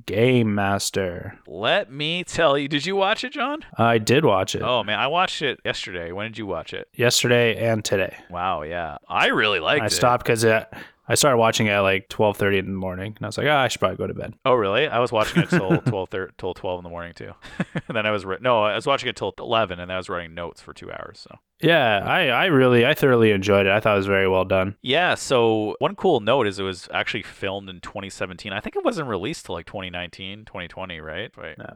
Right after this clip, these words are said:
Speaker 1: I'm not sure.
Speaker 2: I, I found it really cool. So I'll just give it a little s-, small synopsis. It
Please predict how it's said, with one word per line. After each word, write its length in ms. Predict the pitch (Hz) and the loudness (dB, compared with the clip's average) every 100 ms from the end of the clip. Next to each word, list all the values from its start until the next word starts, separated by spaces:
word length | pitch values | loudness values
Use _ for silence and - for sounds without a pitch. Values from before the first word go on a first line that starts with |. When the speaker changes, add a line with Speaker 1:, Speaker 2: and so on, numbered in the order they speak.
| _ 107 | _ -14
Speaker 1:
I'm 140 | 104 | -12
not 140 | 101 | -12
sure. 180 | - 107 _ - | -10 -12 _ -4
Speaker 2:
I, 260 | 123 165 - | -2 -2 -2
I 240 | 120 185 | -2 -2
found 380 | 147 - 113 104 | -4 -2 -2 0
it 60 | 95 | -2
really 180 | 104 101 | -4 -4
cool. 120 | 107 | -4
So 140 | 143 | 0
I'll 60 | 127 | -2
just 140 | 139 | -2
give 80 | 143 | -4
it 40 | 120 | -2
a 20 | |
little 120 | 110 | -2
s-, 280 | 98 - - _ - | -6 -12 -20 _ -20
small 360 | - - 131 127 | -16 -2 0 0
synopsis. 840 | 110 92 90 - 92 90 - - - | -4 -10 -10 -10 -8 -8 -12 -20 -8
It 240 | 95 | -6